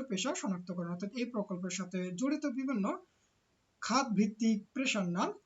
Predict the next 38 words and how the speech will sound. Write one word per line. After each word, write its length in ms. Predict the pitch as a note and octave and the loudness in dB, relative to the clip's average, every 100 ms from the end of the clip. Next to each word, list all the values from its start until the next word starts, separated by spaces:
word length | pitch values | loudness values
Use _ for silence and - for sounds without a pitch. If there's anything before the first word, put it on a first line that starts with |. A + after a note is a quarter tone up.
| - E3+ | -6 2
দেশীয় 360 | A3 B3 A#3+ A#3+ B3 | 4 4 4 4 4
এবং 160 | G3 G#3+ | 2 4
আন্তর্জাতিক 520 | C4 D4 C#4 C4+ C#4+ | 2 2 2 2 0
শ্রম 260 | - C#4+ C#4+ | 0 2 2
বাজারে 260 | C#4+ C#4+ C#4+ | 2 0 0
উক্ত 240 | C4+ - | -2 -4
পেশার 320 | C#4+ G3+ A3 E4 - | -2 0 0 -2 -2
চাহিদা 340 | F#3+ F3 F3+ | -2 0 -2
কেমন 280 | F3 F3+ A#3 F#4 | 0 2 2 0
এবং 160 | G3 F#3+ F#3+ | -4 -4 -2
উক্ত 240 | B3 - A3+ C#4+ | -4 -4 -4 -4
চাহিদা 320 | G#3 F3+ F#3 | -2 -2 -2
পূরণের 380 | F3+ A#3 C4+ C4+ | -4 -2 -2 -2
জন্য 180 | A#3 C4+ C#4 C#4 | -4 -4 -2 -4
কি 120 | D#4 D#4 | -2 -2
ধরনের 320 | F#3+ F#3 F#4 - _ _ | 0 0 -2 -6 _ _
দক্ষতা 360 | F#3+ G#3+ A3+ A#3+ | 0 0 0 2
অর্জন 260 | A3+ G#3+ A#3+ | 2 2 -2
করা 160 | G#3+ G3+ | -2 -2
প্রয়োজন 340 | F#3 F3 D4+ | 0 0 0
তা 120 | D#4 C#4+ | 0 0
উল্লেখ 240 | G3 F3 | 2 2
করতে 300 | F3+ F3+ - G#4+ - | 0 -4 -2 -4 -2
হবে। 200 | G3+ E3+ - _ _ _ _ _ _ | -4 -4 -10 _ _ _ _ _ _
তারপরে 200 | B3+ D4 | 2 4
কি 80 | D4 | 4
বলতেছে, 320 | C#4+ C#4 C#4 - | 4 2 2 2
অপর 240 | G3+ A#3 C#4+ | 2 0 -2
পৃষ্ঠা 280 | G#3 - D4+ C#4 | -4 -2 -4 -2
দ্রষ্টব্য। 360 | A3 - F#3 | -2 -2 -4
তাহলে 200 | F3+ F#3+ | 0 0
অপর 140 | G3 C#4 | 0 0
পৃষ্ঠায় 300 | C4+ D#4 C4+ | 0 -2 -2
কি 60 | |
বলতেছে, 400 | G3+ F3+ F#3+ D3+ F4 - _ _ - | -2 -2 -2 0 -2 -2 _ _ 2
যে 100 | G3+ | 2
প্রস্তাবনা 500 | G3+ D4+ D4+ D4 D4 | 4 0 2 4 2
তৈরি, 360 | C#4+ G3+ F#3 | 2 2 4